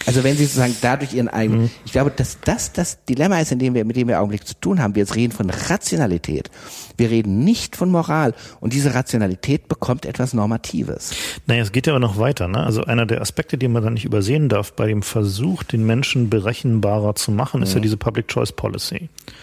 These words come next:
Speaker 2: Ne?
Speaker 1: Genau.
Speaker 2: Also quasi, was in Großbritannien ja einen großen Maßstab ausprobiert wurde, dass man gesagt hat,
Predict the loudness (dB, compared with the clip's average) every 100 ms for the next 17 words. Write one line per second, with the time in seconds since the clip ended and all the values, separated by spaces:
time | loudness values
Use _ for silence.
0 | -20 -20 _ 0 2 2 0 0 2 2
1 | 0 0 0 0 -2 -6 -2 2 4 4
2 | 4 2 0 -2 -2 0 2 2 0 -2
3 | -2 -2 -4 -4 -2 -2 -2 -2 -2 0
4 | 0 0 0 -4